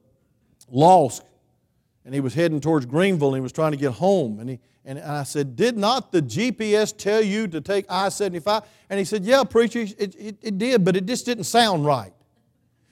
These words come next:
And I said, "Well, where are you now?" He says, "I think I'm coming up on Greenville, South Carolina." <laughs> I said, "You should have listened to her."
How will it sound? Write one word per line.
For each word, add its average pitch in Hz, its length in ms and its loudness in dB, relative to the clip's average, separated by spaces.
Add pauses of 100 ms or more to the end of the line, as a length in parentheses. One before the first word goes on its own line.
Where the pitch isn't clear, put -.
And 208 80 2
I - 20 4
said, 226 160 6
"Well, 220 140 6
where 269 220 8
are 262 120 10
you 247 200 4
now?" 262 260 6
He 190 140 4
says, 185 240 -6 (500)
"I 175 80 -4
think 269 180 6
I'm 254 140 4
coming 254 240 6
up 247 140 6
on 254 160 8
Greenville, 202 640 6 (580)
South 311 340 10
Carolina." 349 880 12 (1400)
<laughs> - 80 -6 (2500)
I 113 60 -10
said, 131 180 -4
"You 131 100 0
should 151 220 -2
have 131 80 0
listened 135 380 -4
to 110 160 -14
her." 92 100 -20